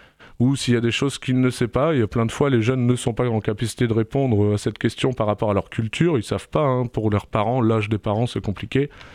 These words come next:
eh ben, euh, les jeunes ne seront pas reconnus mineurs. Faut vraiment qu'ils sachent tout sur leur parcours, même leur parcours migratoire, tu vas être passé dans quelle ville, euh, au Maroc, ok,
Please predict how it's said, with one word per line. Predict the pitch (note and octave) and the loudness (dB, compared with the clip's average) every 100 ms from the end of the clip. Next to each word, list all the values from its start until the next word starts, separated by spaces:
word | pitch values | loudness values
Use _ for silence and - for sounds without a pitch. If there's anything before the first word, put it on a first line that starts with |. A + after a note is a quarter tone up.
| - - - A#2 | -20 -20 -6 -2
eh | |
ben, | A2 A#2+ C3+ A#2 | 0 2 2 2
euh, | G2+ G2+ G2+ G2+ | 2 2 2 2
les | G2+ | 2
jeunes | F#2+ C3 | 2 0
ne | A#2 | -2
seront | - | -2
pas | G2 | -4
reconnus | A2+ B2 G#2+ | -4 -2 0
mineurs. | G#2 G2 F2+ | 2 2 0
Faut | - G2+ | -4 -2
vraiment | G#2+ B2+ | 0 0
qu'ils | C3+ - A#2+ | -2 -2 -2
sachent | - B2+ A#2 - | 0 -2 -2 -4
tout | - E3+ - - - _ - - | -2 -2 -4 -16 -20 _ -20 -16
sur | - B2 | -4 0
leur | A#2 - | 0 -2
parcours, | B2 - D3+ D#3 C3+ A2 | -6 -2 0 2 0 0
même | A2+ | 0
leur | A#2+ - | 0 -2
parcours | A#2 - B2 | -6 -2 0
migratoire, | B2+ A#2+ B2 - C3 C#3+ | 2 2 0 0 0 0
tu | - A#2 | -4 -2
vas | A2 | -2
être | |
passé | - A#2 C3+ | -2 -4 -2
dans | A#2+ | -4
quelle | - B2+ B2 | -2 0 0
ville, | C3 C#3+ D3+ A#2+ | 2 2 2 2
euh, | A2 | 2
au | A2 A2+ | 0 0
Maroc, | A#2 A2+ B2 C#3 C#3+ | 0 0 0 -2 -2
ok, | A2 - | -4 -2